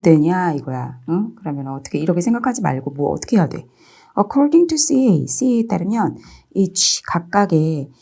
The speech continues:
sentient, 이거 지각 있는, 지각 능력 있는, 지각 있는 creature, 이 생물들은요, should have the opportunity, 기회를 가져야 한다라고 한대요. 어떤 기회니?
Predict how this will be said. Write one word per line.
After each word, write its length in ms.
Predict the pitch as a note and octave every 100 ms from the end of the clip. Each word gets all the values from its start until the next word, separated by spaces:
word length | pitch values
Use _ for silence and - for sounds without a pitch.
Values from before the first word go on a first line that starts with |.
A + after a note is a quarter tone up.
| _ -
sentient, 800 | - C#4 D4 C#4+ G#3 G#3+ A#3 - _ -
이거 360 | - E3+ F3 F3
지각 500 | - F3 G3 G#3 G3
있는, 540 | E3 E3 A3 B3 - - _ _ _ _ _ _ _ _ _ _ -
지각 560 | - F3+ E3+ F3+ F3+
능력 440 | E3 D#3 E3 F3 D3+
있는, 300 | C#3 C#3 D#3+
지각 320 | - - D#3+
있는 240 | D#3 F3 F3
creature, 540 | C4 C4 F#3 F3+ A#3+ - - - -
이 100 | D3+
생물들은요, 960 | - C#4 D4 D4+ A#3 E3+ E3 A#3 F3+ - - _
should 200 | - A3+
have 300 | A3+ B3 D#4
the 160 | D4+ F#3+ F#3+ A#3+ C#4+
opportunity, 640 | - - E3+ B3+ B3 - -
기회를 720 | - D#3+ F3 F3 D#3 G#3+ D4
가져야 480 | C#4+ D#3+ E3 E3+ F#3+
한다라고 420 | F#3+ D#3 C3+ A3+
한대요. 360 | G#3 D#3+ D3+ - _ _ -
어떤 260 | - F#3
기회니? 520 | D#3 C#3+ C3+ E3 D3+